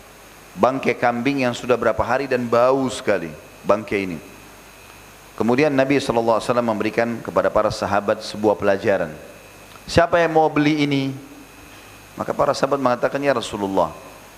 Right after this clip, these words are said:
jangankan sudah jadi bangkai, hidup aja nggak ada yang mau." Ya.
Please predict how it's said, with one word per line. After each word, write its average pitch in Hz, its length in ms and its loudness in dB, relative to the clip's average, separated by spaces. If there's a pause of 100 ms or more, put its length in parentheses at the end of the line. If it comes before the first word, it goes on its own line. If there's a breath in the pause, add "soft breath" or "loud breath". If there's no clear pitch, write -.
jangankan 139 400 0
sudah 120 240 0
jadi 117 160 -2
bangkai, 127 480 0
hidup 135 320 0
aja 151 240 0
nggak 117 160 2
ada 131 80 0
yang 147 80 -2
mau." 127 240 2 (1120)
Ya. 71 140 -12